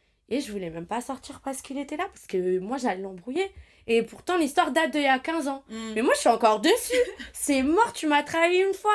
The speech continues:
Speaker 1: même dans trente ans, je vais t'en vouloir.
Speaker 2: Mm.
Speaker 1: Je suis super rancunière, genre, euh, œil pour œil, dent pour dent, c'est mort.
Speaker 2: Mais
Speaker 1: Non.
Speaker 2: tu vois,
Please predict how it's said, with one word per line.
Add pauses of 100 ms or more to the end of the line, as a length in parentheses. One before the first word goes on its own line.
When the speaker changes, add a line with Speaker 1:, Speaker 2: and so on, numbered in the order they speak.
Speaker 1:
même
dans
trente
ans,
je
vais
t'en
vouloir. (100)
Speaker 2:
Mm. (180)
Speaker 1:
Je
suis
super
rancunière,
genre,
euh, (380)
œil
pour
œil,
dent
pour
dent,
c'est
mort. (680)
Speaker 2:
Mais
Speaker 1:
Non.
Speaker 2:
tu
vois,